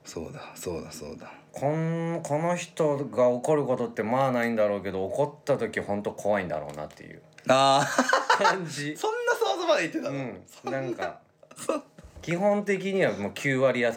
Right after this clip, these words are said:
Speaker 2: しいんだけど。
Speaker 1: <laughs> え、ライブ自体は覚えてる？福岡の。
Speaker 2: 福岡の、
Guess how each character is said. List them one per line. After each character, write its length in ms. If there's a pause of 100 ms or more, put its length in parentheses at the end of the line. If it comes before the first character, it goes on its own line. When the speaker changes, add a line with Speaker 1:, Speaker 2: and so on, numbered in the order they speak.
Speaker 2:
し 100
い 40
ん 40
だ 160
け 80
ど。 100 (560)
Speaker 1:
<laughs> 600
え、 200
ラ 180
イ 60
ブ 120
自 220
体 240
は 380
覚 260
え 40
て 100
る？ 120
福 240
岡 180
の。 60 (280)
Speaker 2:
福 300
岡 180
の、 120